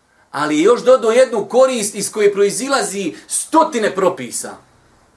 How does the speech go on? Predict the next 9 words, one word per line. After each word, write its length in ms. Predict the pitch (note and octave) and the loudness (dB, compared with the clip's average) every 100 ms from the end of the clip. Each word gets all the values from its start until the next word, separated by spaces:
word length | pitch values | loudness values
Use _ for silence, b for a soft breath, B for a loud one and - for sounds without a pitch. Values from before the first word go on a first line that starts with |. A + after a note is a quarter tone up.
| _ _ _ _ | _ _ _ _
"Wa 140 | B2+ B2+ | -8 -6
hillun 340 | G#3+ B3+ A3 F#3 | -4 -4 -4 -4
maytatu", 640 | D3+ C3+ A3 A3 G3 D#3+ - | -4 -4 -4 -4 -6 -8 -6
a 140 | C#3+ | -6
njegov, 420 | D3 F3+ F#3+ E3 | -4 -4 -4 -4
kaže, 260 | - D3 C#3 | -2 -4 -4
strvina 600 | - F#3+ G3 E3+ C3 A#2+ C3+ | -8 -4 -2 -2 -6 -6 -6
i 160 | C3+ | -6
leš-, 440 | B2+ C#3+ G3 - | -2 0 -2 -4